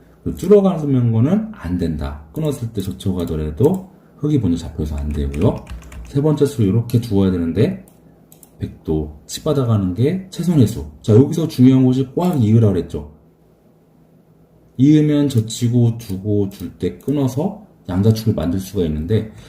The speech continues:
자, 이 이어가는 것을 소홀히 해갖고 먼저 이쪽을 두려고 하는 거. 상대방이 받아만 준다면요, 이때는 같이 이어서 똑같은 결과가 돼요. 여기 단수 쳐서 집을 없애는 거하고 끊어서 양자축을 만드는 거.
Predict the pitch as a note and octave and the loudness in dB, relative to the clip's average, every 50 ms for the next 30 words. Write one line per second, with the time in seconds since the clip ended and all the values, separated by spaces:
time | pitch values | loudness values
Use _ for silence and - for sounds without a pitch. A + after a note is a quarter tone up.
0 | - _ - A#2 A2+ A#2 B2 A#2 - G#2 C#3+ F#3 F#3+ F#3+ F#3+ F#3+ F3+ F3+ E3+ D#3+ | -20 _ 2 4 4 4 4 2 2 2 4 6 6 6 6 4 0 -2 -2 -2
1 | D#3+ D#3 D#3 - D#3 D#3 D#3 D3+ F3 G3+ G#3 G#3 G3 F#3+ F#3+ F3+ F3 F3+ F#3 E3+ | -2 -4 -2 -2 -2 -2 -2 0 2 4 4 4 4 4 2 0 0 -4 -6 -8
2 | D#3 - - - - F3+ D#3 B2+ A2 A#2 C#3 F3 F#3+ F3 C3+ A#2+ - B2+ B2 A2+ | -10 -10 -8 -6 -6 -4 -4 2 2 2 2 4 2 2 2 0 0 0 0 0
3 | A2 - F#2 F2+ E2+ E2+ D#2+ D#2 D2+ D2 C#2+ C#2+ C#2+ - - - - _ _ _ | 0 -2 -4 -6 -6 -6 -6 -6 -6 -6 -8 -10 -12 -14 -16 -20 -20 _ _ _
4 | _ _ - - - _ - G3 G#3+ G#3+ G#3+ G#3 G3+ G3 G3 F#3+ F#3+ F#3+ - A#2+ | _ _ -20 -20 -20 _ 2 4 6 8 8 8 6 6 4 4 2 2 0 2
5 | C3+ D3+ E3 E3 D#3 C#3+ C#3 C3+ C3 B2+ B2+ A#2+ A#2+ B2 C#3 E3 G3 F#3+ - - | 2 2 2 2 0 -2 -2 0 2 2 2 2 2 2 2 0 -2 -6 -8 -12
6 | - - B2 B2 - D#3+ D#3+ D3+ - - A2+ - - - C3+ A#2+ A2+ A2 G#2 A2 | -10 -10 -8 -6 -4 -4 -4 -4 -4 -4 -6 -4 -4 -4 -2 2 2 2 2 2
7 | A2+ - D3 D3 - F3 E3 - - D#3+ C3+ A#2 G2+ F#2+ G2 F#2 F2 E2 - D2 | -2 -4 -6 -8 -8 -8 -8 -4 -4 -2 0 0 0 0 0 -2 -4 -4 -4 -4
8 | D2 C#2+ D2 D2 - - - - F2 F#2+ - F#2 F#2 F#2+ G2 G#2 G#2 - G#2+ F#2+ | -4 -4 -6 -10 -14 -14 -10 -8 -8 -6 -4 -2 0 0 0 0 0 -2 -2 -2
9 | F#2+ F2+ - - - - G2+ F2+ E2 D2 D2 - - F2+ F2 F2 E2+ E2+ E2 D#2+ | 0 -2 -4 -6 -8 -4 0 0 2 0 0 -2 -2 -2 0 0 -2 -2 -2 -4
10 | D#2+ - A#2+ C#3 C3+ - - D3+ E3+ D#3+ C3+ C3 A2 E2+ E2+ F#2 F2+ - - - | -4 0 0 0 0 0 -4 -6 -4 -2 0 0 0 0 -2 -4 -4 -4 -4 -6
11 | E2+ D#2+ D2+ D2+ D2+ D2 C#2+ C#2 C2 - - - | -6 -6 -4 -4 -4 -4 -6 -6 -8 -12 -14 -16